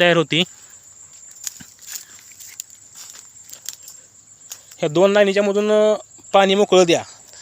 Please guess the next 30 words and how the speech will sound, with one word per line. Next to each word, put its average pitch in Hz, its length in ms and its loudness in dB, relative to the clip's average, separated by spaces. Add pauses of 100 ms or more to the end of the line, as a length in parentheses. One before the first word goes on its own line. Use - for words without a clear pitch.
(1500)
शंभर 190 360 2
टक्के 202 220 -2
तुमची 208 520 -4 (140)
शेंगाची 196 440 -2
शायनिंग 196 340 -2
वगैरे 190 300 -2 (840)
वाढणार 160 340 -2
आहे. 107 120 -12 (1040)
जर 160 80 -4
अशा 170 220 -2
प्रकारे 196 260 -2
जर 196 60 -4
कोणा 202 180 -2
सेटिंग 196 260 -6
झालं 190 180 0
असेल, 185 260 -4
तर 202 120 -2
मधून 190 360 -4
पाणी 185 240 -4
सोडायला 185 380 0
मित्रांनो, 185 440 0
दोन 185 180 0
वळीच्या 185 280 2
मधून 180 200 -4
पाणी 180 200 -4
सोडायला 180 240 0
काही 170 280 -2
एक 175 100 -4
अडचण 160 280 -2
नाही. 147 260 -2